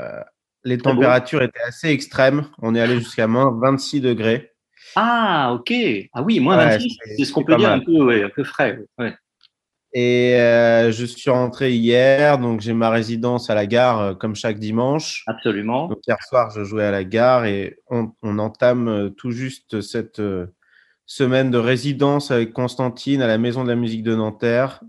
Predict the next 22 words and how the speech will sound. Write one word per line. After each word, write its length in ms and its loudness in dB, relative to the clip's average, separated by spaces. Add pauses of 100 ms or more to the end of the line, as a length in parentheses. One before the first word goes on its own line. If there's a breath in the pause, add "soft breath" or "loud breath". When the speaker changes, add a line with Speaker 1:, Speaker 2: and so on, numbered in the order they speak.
(120)
Speaker 1:
euh, 400 -4
ce 180 -6
lundi. 600 -2 (260)
Speaker 2:
Hmm. 160 0 (640 loud breath)
Speaker 1:
Maintes 180 4
fois 280 4
reporté 640 2
depuis, 760 -4
euh, 680 -4
c'était 260 -16
un 120 -6
spectacle 600 -6
qui 140 -14
devait 360 -4
à 140 -4
la 140 0
base 320 -2
être 260 -8
créé 640 -6 (800 soft breath)
il 180 -12
y 80 -4
a 220 -6